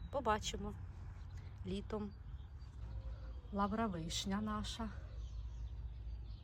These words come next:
Листочки влагою пропиталися, стала краще виглядати. А то цією зимою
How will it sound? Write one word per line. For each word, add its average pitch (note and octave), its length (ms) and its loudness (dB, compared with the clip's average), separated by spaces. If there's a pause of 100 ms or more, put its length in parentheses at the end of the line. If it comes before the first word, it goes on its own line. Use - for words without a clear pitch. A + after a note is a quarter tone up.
(540)
Листочки G3+ 760 4 (2250)
влагою A#3 500 10
пропиталися, G#3 920 2 (640)
стала G3 340 8
краще F#3+ 440 4
виглядати. F3 680 0
А G3 60 0
то G#3 140 0
цією G3+ 260 2
зимою A3 500 4